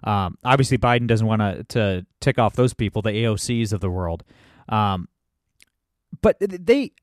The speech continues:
y-, we could see them do an about face, say September, October, you know, when the, the polls are looking absolutely disastrous for them.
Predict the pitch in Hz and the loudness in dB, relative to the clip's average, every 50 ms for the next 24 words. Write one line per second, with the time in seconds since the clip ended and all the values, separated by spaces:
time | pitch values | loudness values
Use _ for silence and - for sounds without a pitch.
0 | - 196 190 185 - _ - 147 208 240 - 320 - - - 262 262 214 214 180 | -10 -6 -4 -4 -6 _ -2 -2 -2 2 2 2 2 2 2 2 6 6 6 6
1 | 156 147 175 180 165 160 135 139 131 110 - 135 139 127 120 - - - 143 123 | 8 8 8 8 10 8 6 4 2 2 4 6 6 6 4 2 0 2 4 4
2 | 107 90 82 - - - - - _ _ _ _ _ _ _ _ _ _ _ - | 4 2 -2 -6 -8 -10 -10 -14 _ _ _ _ _ _ _ _ _ _ _ -12
3 | - - 139 135 131 127 127 127 123 120 117 110 107 104 101 - - - 107 - | -2 2 4 6 8 8 6 6 6 4 4 2 0 -2 -4 -6 -4 -4 -4 0
4 | - 147 147 147 170 165 165 151 147 147 143 120 107 - - - 165 170 160 147 | 0 0 0 2 2 2 4 4 6 6 6 4 2 0 2 6 8 8 8 8
5 | 135 151 147 143 147 135 - _ _ _ - - 120 123 123 127 131 123 127 123 | 8 6 6 6 4 2 -2 _ _ _ -6 0 2 2 2 2 2 0 0 -2
6 | - - 131 - - 147 147 139 135 117 127 123 120 120 113 113 123 117 117 117 | -2 -4 -6 -2 4 6 6 6 6 6 4 2 4 2 2 2 0 0 0 0
7 | 120 123 - - - 135 131 123 120 107 107 110 92 113 113 113 113 - - - | 0 0 0 -2 0 0 2 2 2 0 0 2 2 2 2 2 2 0 0 0
8 | 139 135 - - - 139 139 135 139 139 143 139 | 0 0 0 0 2 2 2 4 2 0 -2 -2